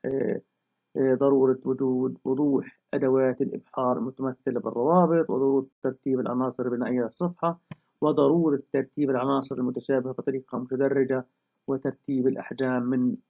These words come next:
أكبر إلى الأصغر. وبشكل عام فإن الس-، الحركة في التصميم لها مجموعة من الخصائص. الاتجاه،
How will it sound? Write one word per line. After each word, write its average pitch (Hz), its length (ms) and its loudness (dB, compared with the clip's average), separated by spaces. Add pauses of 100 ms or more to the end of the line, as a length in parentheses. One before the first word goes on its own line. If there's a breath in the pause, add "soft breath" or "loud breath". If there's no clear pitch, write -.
أكبر - 380 -2
إلى 123 180 -2
الأصغر. 170 500 -4
وبشكل 135 440 -4
عام 135 260 -2
فإن 143 400 -2
الس-، - 480 -8 (340)
الحركة 143 440 -2
في 123 100 -12
التصميم 143 500 -6
لها 135 420 -4
مجموعة 127 640 -6
من 131 140 -4
الخصائص. 123 1000 -6 (1160)
الاتجاه، 196 540 4